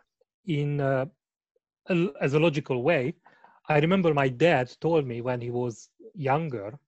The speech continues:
one of his friend who was, uh, uh, uh, like, a radio engineer, uh, my grandparents' friend, he built him a radio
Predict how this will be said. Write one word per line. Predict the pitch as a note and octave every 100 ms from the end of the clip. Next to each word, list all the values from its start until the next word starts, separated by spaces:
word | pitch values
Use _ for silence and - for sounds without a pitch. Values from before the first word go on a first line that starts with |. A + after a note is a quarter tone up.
| _ _ _ _ _ -
one | C3+ E3+
of | E3 -
his | D3 B2+
friend | - D3+ B2 A#2 A2
who | A#2
was, | A#2 A2+ A2
uh, | C3 B2+ D3+
uh, | A#2 A2+ B2+ -
uh, | A2+ A2
like, | A#2+ A2
a |
radio | B2+ B2 A#2
engineer, | A2 A2+ A#2+ B2 D3 F#3 _ _ _ _ _ -
uh, | A#2
my | A2+ A2 - _
grandparents' | B2+ A#2+ A2 A2+ A2+ G#2+
friend, | - B2+ E3 - _ _ _ _ _
he | - D3+
built | C#3 G3+ D#3+
him | D3 C3
a | B2
radio | D#3+ D#3 A2+ G#2+